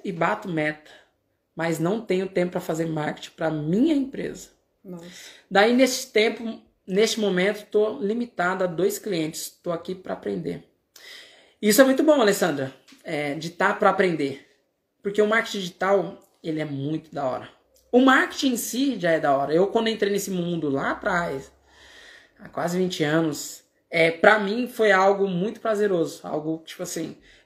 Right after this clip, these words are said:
Speaker 1: é, quando você, com ações simples, você consegue solucionar o problema de uma empresa, é muito gratificante.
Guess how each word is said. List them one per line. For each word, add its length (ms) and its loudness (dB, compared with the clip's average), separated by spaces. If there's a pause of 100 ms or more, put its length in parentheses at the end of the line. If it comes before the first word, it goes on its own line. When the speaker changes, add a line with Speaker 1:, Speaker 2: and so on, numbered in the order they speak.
Speaker 1:
é, 400 2
quando 300 -2
você, 680 0
com 140 -4
ações 400 0
simples, 400 -2
você 180 -4
consegue 380 -4
solucionar 640 -2
o 40 -2
problema 380 0
de 100 -8
uma 60 -4
empresa, 680 -4 (420)
é 120 -2
muito 520 0
gratificante. 800 -14